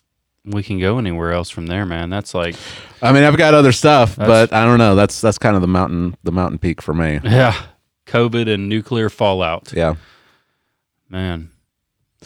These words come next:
Speaker 2: You know, I, I think that, um, I mean, we're, we aren't the first generation that's had the fear of nuclear explosions.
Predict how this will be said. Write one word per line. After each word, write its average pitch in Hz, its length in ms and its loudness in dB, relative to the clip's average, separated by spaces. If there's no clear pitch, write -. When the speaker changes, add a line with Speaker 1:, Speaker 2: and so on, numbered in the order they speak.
Speaker 2:
You 175 160 -2
know, 156 180 4
I, 160 220 2
I 139 120 2
think - 420 -6
that, 87 400 -2
um, 80 480 -4
I 143 40 -12
mean, 131 240 -6
we're, 139 300 -6
we 85 120 -8
aren't 69 120 -6
the - 80 -8
first 78 220 -6
generation 76 560 -6
that's 73 300 -10
had 90 180 -8
the 73 80 -12
fear 71 440 -6
of 76 140 -12
nuclear 76 440 -8
explosions. - 800 -14